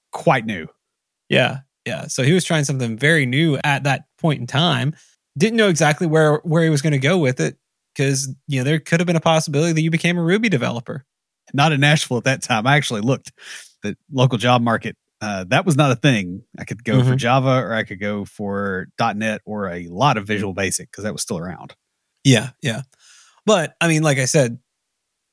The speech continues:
Speaker 2: you didn't know where you were gonna go with it, but you're still trying something new, learning something new. And that, again, led to being better, a better dot net developer.
Speaker 1: Yeah. You know, if you do the same thing year after year for ten years, it doesn't really make you better.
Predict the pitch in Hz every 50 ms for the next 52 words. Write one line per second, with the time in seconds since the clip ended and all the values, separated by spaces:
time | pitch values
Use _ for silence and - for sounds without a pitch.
0 | _ - - 180 190 185 160 165 160 160 160 156 151 147 143 139 135 127 120 131
1 | 143 165 160 143 123 - 151 143 - 135 147 147 - 185 185 165 - - 233 202
2 | - - 185 190 190 190 180 - 202 185 - - 165 165 196 202 156 127 131 147
3 | 165 165 160 147 - 170 151 143 - 151 143 131 120 151 185 165 131 127 139 135
4 | - 147 135 131 135 143 147 151 135 - _ _ _ - 156 139 120 139 175 185
5 | 160 131 123 120 120 131 139 135 135 135 - 151 143 139 139 131 127 135 147 147
6 | 127 113 120 - 120 127 143 135 - 139 123 117 117 - 127 139 156 165 151 143
7 | 143 135 151 - 135 131 175 202 196 160 123 110 127 165 139 - - - - _
8 | _ _ _ _ _ _ _ _ _ _ _ _ _ _ _ _ _ _ _ _
9 | _ _ _ - - 101 - - _ _ _ _ _ _ _ - 135 117 113 113
10 | - 104 - 170 170 202 202 190 156 - - 156 143 135 139 139 127 117 113 117
11 | 117 117 117 - 110 104 107 117 110 - 104 - - 120 110 104 104 110 107 101
12 | 95 - - 80 - 123 120 113 104 120 - 82 95 113 120 117 117 110 95 98
13 | 98 104 - - 113 95 95 92 92 110 123 151